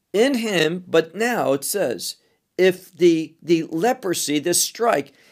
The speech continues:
is striking, this ailment is in his clothes, it says here, "They shall be torn." And that means ripped away. Wherever there's that spot, you have to get rid of it. "And if it's,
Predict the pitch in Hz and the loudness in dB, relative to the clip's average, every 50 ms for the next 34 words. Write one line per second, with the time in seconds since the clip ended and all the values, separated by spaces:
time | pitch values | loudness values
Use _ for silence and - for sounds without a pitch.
0 | _ _ - 190 190 175 156 143 - - - _ _ _ _ _ - - - - | _ _ 0 2 4 4 4 2 -2 -4 -6 _ _ _ _ _ -4 -4 -2 0
1 | - 214 226 226 185 - 143 139 147 147 160 151 - - - 208 220 214 185 151 | 0 0 0 0 -2 -6 -6 -4 -2 0 0 0 0 0 0 0 2 2 0 0
2 | 139 131 - - _ _ _ _ - 160 156 147 - - 180 175 165 165 160 143 | -2 -4 -6 -12 _ _ _ _ 2 2 2 2 0 -2 0 2 4 4 2 2
3 | - - - - - 214 233 220 160 131 107 - - - - - - - - - | 0 -4 -6 -2 0 2 4 4 2 2 0 -4 -8 -14 -14 -14 -14 -14 -14 -16
4 | - - _ _ _ _ _ _ _ _ _ _ _ _ _ _ - 135 139 139 | -20 -20 _ _ _ _ _ _ _ _ _ _ _ _ _ _ -2 -2 -2 0
5 | - - 165 185 196 190 190 - - - 185 139 131 117 - _ - 110 101 139 | 0 0 0 0 0 0 -2 -2 -2 -2 -2 -2 -2 -2 -6 _ -6 0 4 4
6 | 147 165 170 170 - 185 170 156 127 120 139 131 127 135 143 147 143 _ _ _ | 4 4 4 0 -2 -4 -6 -6 -6 -6 -4 -4 -4 -4 -6 -8 -10 _ _ _
7 | _ _ _ _ _ - - 226 226 208 156 117 90 - _ _ _ _ _ _ | _ _ _ _ _ -6 -2 0 0 0 -2 -4 -8 -14 _ _ _ _ _ _
8 | _ _ - _ _ _ _ - 147 151 147 143 143 - 135 151 165 - - 175 | _ _ -20 _ _ _ _ 2 4 4 4 4 0 2 4 4 4 4 2 -2
9 | 165 160 156 156 151 - - - 120 123 160 185 180 180 185 165 139 147 143 139 | -4 -4 -4 -4 -6 -8 -10 -4 0 2 2 2 2 2 0 2 4 2 2 2
10 | 135 113 120 131 131 - - 190 214 208 214 214 190 185 190 185 175 180 - 180 | 0 -2 -4 -4 -4 2 4 4 4 4 2 0 0 0 -2 -2 -2 0 2 2
11 | 165 165 - - - - 170 165 170 160 - - 139 131 131 147 147 143 - 147 | 2 2 0 -2 0 2 2 4 2 0 -2 -6 -4 0 2 2 2 2 -2 -4
12 | 123 120 127 117 - _ - 120 120 135 139 131 123 - - - 113 113 107 - | -2 -2 -2 -4 -6 _ -8 -2 2 2 2 2 2 -2 -4 -4 -4 -4 -4 -6
13 | 80 - _ _ _ _ _ _ _ _ _ _ _ _ _ _ - 147 151 156 | -12 -18 _ _ _ _ _ _ _ _ _ _ _ _ _ _ 0 2 4 4
14 | 160 165 165 - - 160 160 175 175 - 165 151 - - - - - | 4 2 -2 0 2 4 4 4 2 0 -2 -2 -2 -4 -8 -8 -12